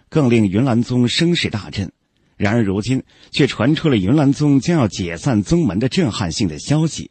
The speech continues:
这对于加玛帝国的人来说，无疑是一件惊天动地的大事情。而在这般事情传得沸沸扬扬的时候，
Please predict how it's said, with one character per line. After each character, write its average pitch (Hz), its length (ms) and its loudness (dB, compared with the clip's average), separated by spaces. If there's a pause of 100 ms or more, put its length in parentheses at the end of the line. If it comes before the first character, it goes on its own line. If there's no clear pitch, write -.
(680)
这 170 220 6
对 151 160 2
于 143 100 0
加 151 180 0
玛 131 140 0
帝 131 160 -2
国 123 140 -2
的 123 100 0
人 107 140 2
来 101 160 0
说， 101 400 -2 (160)
无 131 200 2
疑 131 180 2
是 117 140 -2
一 104 100 0
件 101 240 -4 (120)
惊 196 380 0
天 160 320 0
动 143 240 2
地 165 140 -2
的 - 100 -8
大 - 240 -10
事 92 200 -2
情。 - 220 -8 (1000)
而 107 120 0
在 123 140 0
这 123 180 0
般 113 280 -2
事 107 220 -4
情 85 280 -6
传 87 320 -6
得 120 80 -2
沸 107 220 -4
沸 85 180 -6
扬 92 180 -2
扬 95 180 -2
的 139 80 2
时 80 180 -8
候， 73 240 -12